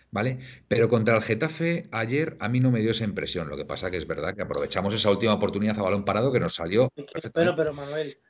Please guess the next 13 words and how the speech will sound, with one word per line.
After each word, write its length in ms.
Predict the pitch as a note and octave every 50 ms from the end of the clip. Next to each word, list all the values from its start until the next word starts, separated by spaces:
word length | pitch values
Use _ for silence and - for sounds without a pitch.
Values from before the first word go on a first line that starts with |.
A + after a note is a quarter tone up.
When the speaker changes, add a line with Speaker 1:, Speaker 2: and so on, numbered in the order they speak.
| _ _
Speaker 2:
entiéndeme 480 | - D#3 C#3+ C#3 D#3+ D#3+ E3+ F3 F3 F#3
lo 100 | F3+ E3+
que 140 | E3+ D3 C#3
quiero 180 | D3+ D#3 E3
decir, 380 | D#3 C#3 - - C#3 C3 C3 _ _ _ _ _
que 140 | - D3+
para 180 | C#3+ C#3+ C3 C3
mí 140 | C3+ E3 F#3
el 80 | F#3 E3
primer, 320 | E3+ E3 E3+ E3+ E3 D#3+
el 160 | F3 E3 D3+
peor 240 | C#3 D3+ D3+ D3+ D3
rato, 440 | C#3+ D3+ D#3 C#3+ C3+ C#3 C3+ C3+ C3+